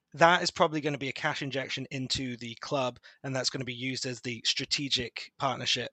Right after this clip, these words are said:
that they were looking for, for, for, you know, cash injection. So this could be used for,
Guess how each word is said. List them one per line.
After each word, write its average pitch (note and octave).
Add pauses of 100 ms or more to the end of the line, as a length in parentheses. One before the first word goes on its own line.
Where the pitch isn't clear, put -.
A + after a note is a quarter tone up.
(120)
that A#2+
they A#2+
were A#2+
looking A#2
for, A#2
for, A#2 (380)
for, A#2+
you A#2
know, A2
cash -
injection. A#2+
So -
this C#3
could C#3+
be C#3
used C3
for, B2